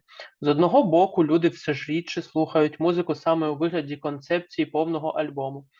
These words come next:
частіше, ніж раніше, віддаючи перевагу окремим композиціям або перелікам композицій. І це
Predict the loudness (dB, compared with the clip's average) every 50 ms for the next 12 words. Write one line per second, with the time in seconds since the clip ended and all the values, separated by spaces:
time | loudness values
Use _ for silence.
0 | _ _ -20 -20 -20 _ _ _ _ -2 -2 -2 -2 -4 -2 -2 0 0 0 2
1 | 2 2 2 4 4 4 4 6 4 4 4 2 0 -2 -2 -4 -2 -6 -6 0
2 | 2 2 2 2 0 -2 -4 -4 -4 -2 -2 -2 0 2 0 0 0 0 0 -2
3 | -2 -2 -4 -4 -4 -2 -2 -4 -6 -8 -8 -12 -14 -8 -8 -8 -8 -6 -8 -10
4 | -10 -6 -6 -6 -4 -6 -8 -14 -20 -20 -20 _ _ -4 0 0 0 0 0 0
5 | 2 4 2 2 0 -2 -2 -4 -4 -2 -4 -6 -6 -4 -6 -6 -2 0 -2 -2
6 | -2 -6 -10 -10 -10 -10 _ _ _ -20 -20 -20 -20 -20 _ _ _ _ _ _
7 | _ _ _ -8 -8 -2 2 2 2 2 0 -4